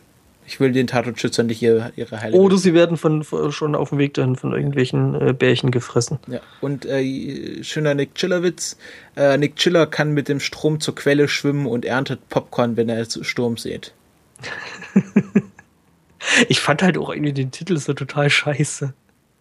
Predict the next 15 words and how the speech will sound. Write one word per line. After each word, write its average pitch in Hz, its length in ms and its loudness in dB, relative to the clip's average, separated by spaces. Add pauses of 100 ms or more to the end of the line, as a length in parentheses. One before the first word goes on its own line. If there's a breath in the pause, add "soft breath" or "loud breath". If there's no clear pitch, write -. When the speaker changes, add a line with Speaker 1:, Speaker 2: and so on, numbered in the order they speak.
(120)
Speaker 1:
Der, - 80 -14
äh, 160 340 -2
das, 156 200 -10
das - 320 -14
kommt, 170 160 0
Speaker 2:
Wer 131 120 6
Speaker 1:
das 123 100 -2
Speaker 2:
Wind 175 260 2
Speaker 1:
wird 151 100 2
Speaker 2:
erntet, 147 600 0
was, 147 220 -6
wie 185 120 -4
war's? 202 240 -2
Wer, 131 180 -4
wer 135 80 0